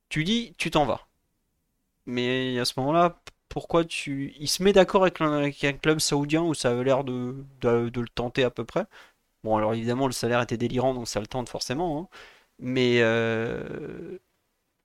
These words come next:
pourquoi tu lui refuses le, l'Arabie Saoudite au final ? Enfin, je sais pas, je trouve, euh, je suis d'accord avec toi, Mathieu, que lui refuser l'Arabie Saoudite, c'est, c'était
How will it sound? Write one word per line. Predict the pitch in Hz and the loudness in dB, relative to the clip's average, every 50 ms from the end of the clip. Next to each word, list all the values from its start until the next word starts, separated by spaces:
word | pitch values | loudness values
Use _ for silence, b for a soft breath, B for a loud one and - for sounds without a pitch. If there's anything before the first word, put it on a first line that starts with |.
| _ _ _ _ _ _ _ _ _ _ | _ _ _ _ _ _ _ _ _ _
pourquoi | - 147 - - - 190 185 | -8 -8 -2 4 4 4 4
tu | - - 160 | 2 -4 -2
lui | 147 143 | -2 2
refuses | 135 147 143 - - 170 165 151 139 | 2 2 0 0 -4 -4 -4 -2 -2
le, | 135 131 131 | 0 0 0
l'Arabie | 135 127 131 131 135 143 139 | 0 0 0 -2 -2 -2 -6
Saoudite | - - 135 131 147 175 180 - | -4 -4 -4 -4 -4 -6 -6 -6
au | 151 139 | -8 -8
final ? | - - 147 143 139 | -8 -10 -8 -8 -8
Enfin, | 139 - 147 | -4 -2 -2
je | 139 - | -2 0
sais | 160 | 2
pas, | 160 151 | 2 2
je | 147 | 2
trouve, | - - 156 147 | 2 -6 -2 2
euh, | 147 143 143 139 B B B B B | 2 2 2 0 B B B B B
je | - | -4
suis | - 151 | 2 2
d'accord | 156 156 190 185 | 4 4 4 2
avec | 175 - | 4 4
toi, | 196 185 | 2 2
Mathieu, | 180 170 - 196 | 2 2 0 -2
que | - - | 0 0
lui | 151 139 | 0 0
refuser | 135 131 160 160 - - 170 175 | 2 0 0 -2 -2 0 2 2
l'Arabie | 175 170 147 156 156 160 | 2 4 2 2 0 0
Saoudite, | 156 - 165 151 156 180 185 - | -4 -2 -4 -2 -4 -4 -6 -6
c'est, | - - 147 139 139 139 135 | -6 -4 -2 -2 0 0 -2
c'était | 131 - _ - | -2 -4 _ -12